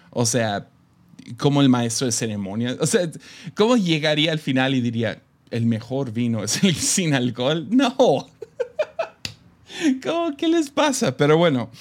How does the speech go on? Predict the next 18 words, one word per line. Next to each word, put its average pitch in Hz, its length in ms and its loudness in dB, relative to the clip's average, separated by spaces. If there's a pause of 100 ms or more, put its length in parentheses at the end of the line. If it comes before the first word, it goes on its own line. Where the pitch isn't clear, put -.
(360)
ah, 180 400 0
pero 190 420 2 (560)
es 208 240 0
una 262 120 8
historia 147 640 4
que 151 140 -2
básicamente 160 840 0
se 135 160 0
centra 139 800 2
en 139 220 0
Jesús 208 960 -2 (1700)
salvando 185 920 0
a 175 80 4
esta 180 320 -4
pareja 147 500 -2
de 117 120 -2
la 120 120 0
vergüenza. 107 580 -8